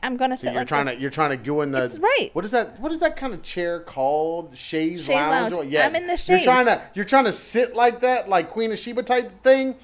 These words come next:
Speaker 1: Hello?
Speaker 2: And it doesn't work for podcasting.
Speaker 1: I'm the queen of the household.
Speaker 2: It doesn't work. It doesn't work.
Speaker 1: Duh. I fixed it.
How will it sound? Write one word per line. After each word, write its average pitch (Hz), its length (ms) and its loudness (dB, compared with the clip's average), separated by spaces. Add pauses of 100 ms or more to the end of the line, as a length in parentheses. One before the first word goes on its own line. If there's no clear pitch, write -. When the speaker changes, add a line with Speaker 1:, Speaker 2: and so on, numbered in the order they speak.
(120)
Speaker 1:
Hello? 180 240 0
Speaker 2:
And 214 120 8
it 302 80 6
doesn't 285 280 8
work 302 160 4
for 160 120 -6
podcasting. 131 480 0
Speaker 1:
I'm 190 320 0
the 247 80 -2
queen 359 600 -2
of 262 280 2
the 330 80 0
household. 349 560 0
Speaker 2:
It - 20 -4
doesn't 113 220 -2
work. 95 240 -6 (340)
It 92 80 -20
doesn't 92 220 -14
work. 82 260 -16
Speaker 1:
Duh. 302 540 0 (1800)
I 214 60 -6
fixed - 300 -10
it. 135 160 -8